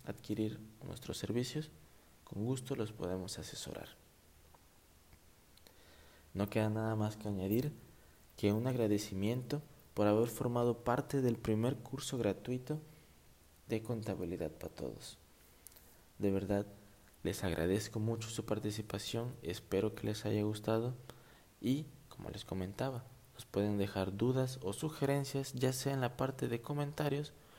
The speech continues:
o enviándonos un mensaje en nuestra página de Facebook, Instagram o WhatsApp.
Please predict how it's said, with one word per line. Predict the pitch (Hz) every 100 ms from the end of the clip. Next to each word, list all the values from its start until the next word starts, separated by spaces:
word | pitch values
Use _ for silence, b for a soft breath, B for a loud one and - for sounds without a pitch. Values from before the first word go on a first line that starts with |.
| B B
o | - 131
enviándonos | 127 110 113 113 110 110
un | 110 110
mensaje | 104 101 117 117 139 -
en | 117 107
nuestra | 98 104
página | 107 107 107
de | 107 -
Facebook, | - 117 117 123 127 - - -
Instagram | 120 120 - 123 131 139 151 -
o | 101
WhatsApp. | 95 90 - -